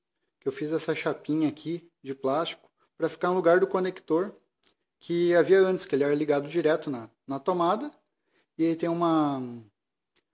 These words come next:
uma fonte capacitiva resistiva dentro que faz o carregamento da bateria chumbo ácida, uma mini bateria de chumbo ácida de quatro volts que tem dentro.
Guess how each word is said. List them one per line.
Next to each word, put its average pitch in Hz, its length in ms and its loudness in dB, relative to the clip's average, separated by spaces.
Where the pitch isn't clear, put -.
uma 151 160 0
fonte 156 480 -2
capacitiva 147 760 -2
resistiva 147 580 -2
dentro 165 320 -2
que 214 100 -14
faz 180 360 0
o 196 40 -6
carregamento 175 720 0
da 160 80 0
bateria 170 580 0
chumbo 175 400 -2
ácida, 156 320 -2
uma 139 140 -2
mini 190 240 0
bateria 151 400 -2
de 147 60 -10
chumbo 139 280 -6
ácida 135 320 -6
de 139 120 -8
quatro 160 340 -2
volts 160 280 0
que - 120 -20
tem 180 220 -2
dentro. 143 360 -2